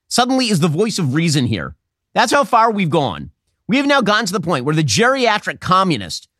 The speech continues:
who literally was thrown off a commune for being too lazy in the seventies and refused to pay, like, any of the paternity bills for his kids,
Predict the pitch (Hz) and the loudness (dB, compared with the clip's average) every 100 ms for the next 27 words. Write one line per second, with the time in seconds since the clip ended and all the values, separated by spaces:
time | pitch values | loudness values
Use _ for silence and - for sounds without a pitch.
0 | _ 214 208 254 294 302 269 220 - 220 | _ 2 2 4 2 2 0 -2 0 0
1 | 233 180 151 196 208 151 123 151 202 208 | 0 -2 0 2 2 0 0 0 0 -2
2 | 196 175 196 151 160 147 190 180 139 123 | -2 0 0 0 0 0 0 0 -2 0
3 | 143 139 208 247 220 196 180 185 165 139 | 0 -2 0 0 2 -2 -2 -2 -2 -4
4 | - _ _ _ _ 196 226 220 180 151 | -8 _ _ _ _ 0 2 2 -2 -4
5 | 165 190 214 180 139 131 107 104 120 139 | -2 0 0 0 -2 -2 -4 -6 -4 -4
6 | - 170 151 | -2 -2 -4